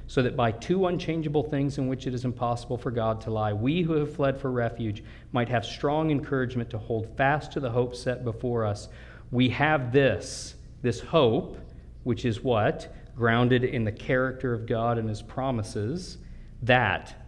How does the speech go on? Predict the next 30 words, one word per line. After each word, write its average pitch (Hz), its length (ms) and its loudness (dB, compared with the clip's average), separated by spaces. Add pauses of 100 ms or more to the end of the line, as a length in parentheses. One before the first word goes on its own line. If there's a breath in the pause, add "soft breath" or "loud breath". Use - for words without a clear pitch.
(720 loud breath)
that's 143 360 6
the 123 120 -2
sure 120 560 2
and 113 220 -4
steadfast 113 720 0
anchor 107 480 -4 (460 loud breath)
of 107 160 -2
our 104 240 0
soul, 98 480 -4
a 107 100 -4
hope 98 480 0 (460 loud breath)
that 107 140 2
enters 107 320 0
into 107 240 0
the 104 120 -2
inner 107 200 0
place 104 320 -2
behind 104 340 -2
the 95 40 -6
curtain. 104 400 -4
And 98 100 -2
here 110 180 0
we 107 100 2
begin 110 320 -2
to 104 60 -8
transition 107 540 -4
back 104 260 -2
into 107 140 -6
the 104 100 -6
priesthood - 640 -6